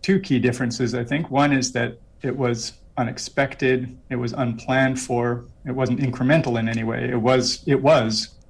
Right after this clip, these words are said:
the experiment <laughs> that I play out in my book. But one of the lessons of my thought experiment is that this is not the way we want to slow down consumption. We don't want a, a slowdown in consumption of twenty-five percent overnight. It is very difficult to control the economic consequences of that,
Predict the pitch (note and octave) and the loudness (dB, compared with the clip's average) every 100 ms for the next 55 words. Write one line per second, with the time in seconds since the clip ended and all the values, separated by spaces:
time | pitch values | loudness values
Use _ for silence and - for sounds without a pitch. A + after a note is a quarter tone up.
0 | - B2+ A#2+ - C3+ B2 A#2+ B2 - F#3 | -2 0 0 0 2 2 2 -2 0 2
1 | E3 C3 C#3 D3+ C3 B2 B2 A2+ A2+ C3 | 4 4 2 2 2 2 2 -2 -2 2
2 | C#3+ - - - - - C#3 C3+ B2+ A#2 | 2 0 -14 -20 -20 -4 2 2 2 2
3 | D#3+ - C3 B2 A#2+ - - - G3 A#2 | 2 2 0 0 -2 -4 -14 -14 -4 -2
4 | A#2 A#2 F3 A3 F3 - A#2 A2 A2+ A2+ | -2 -2 0 2 0 -4 -4 -2 -4 -6
5 | B2 A2+ B2 A#2 - - - - B2+ C#3 | -6 -4 -4 -4 -6 -20 -20 -2 0 0
6 | A#2+ A#2+ A#2 B2 A#2 A#2 A#2 A2+ A2+ A#2+ | 0 0 0 0 0 0 0 -2 -2 -4
7 | B2+ A2+ A2 A2 A2+ A2 D#3 - G#2+ A2 | -4 -2 -2 -2 -4 -2 -2 -2 -4 -4
8 | B2 D#3+ D#3+ C3 D3+ C3 - - - B2 | 0 2 2 2 2 0 -6 -20 -8 -2
9 | A2+ A2 B2+ - A#2 A2+ A2 A2 A2+ A2 | -2 -2 -4 0 0 2 0 0 -2 -2
10 | A#2 A2 A2 A2 C3 A#2 B2 B2 A#2 A#2+ | -4 -2 -2 -2 -2 -2 -2 -4 -4 -4
11 | B2 A#2 A2 A2 A2 A2 - C#3 C3 D3+ | -4 -2 -2 0 0 -2 0 2 4 4
12 | B2 - - A2 A#2+ D#3 B2+ A#2 - A2+ | 2 -2 -8 -4 2 4 4 0 -6 -10
13 | G#2+ B2+ - - - B2+ C3 A#2 C3+ A#2 | -10 -12 -20 -20 -8 -4 -2 -2 0 0
14 | A#2 A#2 A#2 A2 A2 D3+ D#3+ - A#2+ A2 | 0 -2 -4 -4 -4 -4 -4 -4 -6 -6
15 | A#2 B2 A2 A2+ A2 - | -6 -8 -6 -4 -4 -6